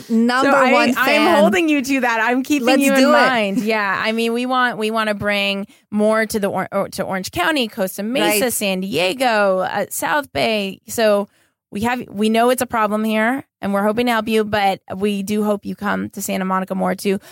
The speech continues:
Speaker 1: But
Speaker 2: Yeah.
Speaker 1: we, at We Are L A Tech, we don't see Santa Monica as being Silicon Beach. We seeing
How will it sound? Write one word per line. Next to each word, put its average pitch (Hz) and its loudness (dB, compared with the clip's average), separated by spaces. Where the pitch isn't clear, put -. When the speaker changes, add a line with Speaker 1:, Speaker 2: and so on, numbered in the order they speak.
Speaker 1:
But 233 0
Speaker 2:
Yeah. 226 -2
Speaker 1:
we, 269 -2
at 240 -2
We 285 -2
Are 285 2
L 269 2
A 254 0
Tech, 233 -4
we 220 -4
don't 233 0
see 208 -4
Santa 202 -2
Monica 196 -2
as 190 -2
being 185 -6
Silicon 185 -4
Beach. 175 -8
We 196 -6
seeing 190 -8